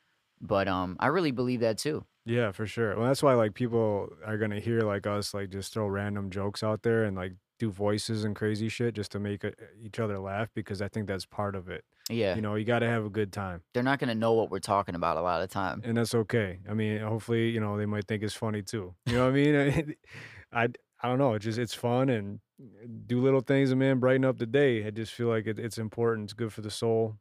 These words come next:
Speaker 2: It's good for the mind, man.
Speaker 1: No, you gotta laugh. And even if you don't get it, like, you'll, maybe you'll eventually get it or eventually catch on. And if not, you're just a bunch of fucking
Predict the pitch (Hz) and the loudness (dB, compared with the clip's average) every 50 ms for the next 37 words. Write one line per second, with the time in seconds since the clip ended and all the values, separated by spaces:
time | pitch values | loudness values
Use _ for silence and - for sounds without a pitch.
0 | _ _ - - 107 101 - 107 104 104 104 107 110 107 104 101 101 101 101 98 | _ _ -10 -6 -6 -6 -6 -6 -6 -4 -2 -2 -2 -2 -2 -4 -4 -6 -6 -8
1 | 98 101 - _ _ _ _ _ - 127 127 120 110 104 107 113 110 120 110 104 | -8 -12 -14 _ _ _ _ _ -6 -2 0 0 0 0 0 0 2 4 4 4
2 | 107 101 98 95 95 92 90 - - - 160 202 202 214 208 160 - 170 165 156 | 2 2 0 0 0 0 -2 -2 -2 0 0 0 0 0 -2 -2 -2 -2 0 0
3 | 131 123 98 117 117 110 95 82 85 101 104 98 - 123 123 120 113 98 110 120 | -2 0 2 2 4 4 4 4 2 2 0 0 0 0 2 2 0 0 0 0
4 | 120 117 110 107 107 92 90 98 101 127 139 139 - - 127 120 113 101 117 113 | 0 0 0 0 0 2 0 0 0 0 0 0 -2 -2 -2 -2 0 2 2 4
5 | 113 107 107 101 98 92 101 101 101 - 101 98 - - 101 92 90 - 110 101 | 4 4 2 2 0 0 -2 -2 -4 -4 -4 -6 -4 -2 -2 -2 -2 0 0 0
6 | 104 104 104 101 95 92 92 - - 107 101 104 101 95 95 98 - 104 104 101 | 0 0 0 -2 -2 -4 -6 -4 -4 -2 -2 0 -2 -2 -4 -6 -8 -6 -6 -6
7 | - - - - - 98 95 - - | -6 -8 -10 -8 -8 -8 -8 -8 -12